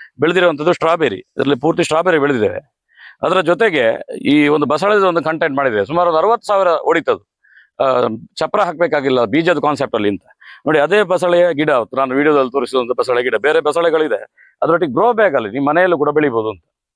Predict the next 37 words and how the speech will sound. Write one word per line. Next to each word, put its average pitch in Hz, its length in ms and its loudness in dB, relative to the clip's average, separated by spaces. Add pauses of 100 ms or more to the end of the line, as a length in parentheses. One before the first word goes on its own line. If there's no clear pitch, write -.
(340)
ಬೀಜದಲ್ಲಿ 214 520 2
ಏನು 196 120 0
ಅಂತ 190 120 -2
ಹೇಳಿದ್ರೆ 190 280 4
ಅಲ್ಲೇ 208 300 2
ಚಿಗುರ್ಲಿಕ್ಕೆ 208 400 -2
ಪ್ರಾರಂಭ 160 300 0
ಆಗತ್ತೆ. 131 300 -2 (640)
ನೋಡಿ, 127 140 2
ಇಲ್ಲಿಂದನೇ 175 360 2
ಚಿಗುರ್ಲಿಕ್ಕೆ 156 400 0
ಪ್ರಾರಂಭ 123 300 0
ಆಗತ್ತೆ. - 420 -6 (340)
ಈ 156 400 2
ಉದ್ದ 160 280 0
ತಗೊಂಡೋಗಿ 190 400 0
ಹೋಗೋ 185 280 2
ತುಂಬಾ 196 300 -4 (120)
ಟೈಮ್ 180 200 -4
ತಗೊಳ್ತದೆ. 131 440 0
ಆದ್ರೆ 165 220 2
ಬೀಜ 190 300 -2
ಸುಮಾರು, 196 340 0 (480)
ಇದೆಲ್ಲ 185 260 2
ಕೂಡ 180 160 0
ಜಪಾನ್ 165 340 0
ವೆರೈಟಿ 170 280 2
ಮೆಣಸು. 123 400 -2 (440)
ಈ 190 80 2
ಮೆಣಸು 196 300 2
ನೋಡಿ, 196 160 2
ಎಲ್ಲಿಯಾದ್ರೂ 214 360 2
ಕೂಡ 214 120 0
ಇದು 202 160 2
ಮೇಲಕ್ಕೆ 233 300 2
ನೋಡೋದು 127 240 0
ನೋಡಿ. 104 260 -12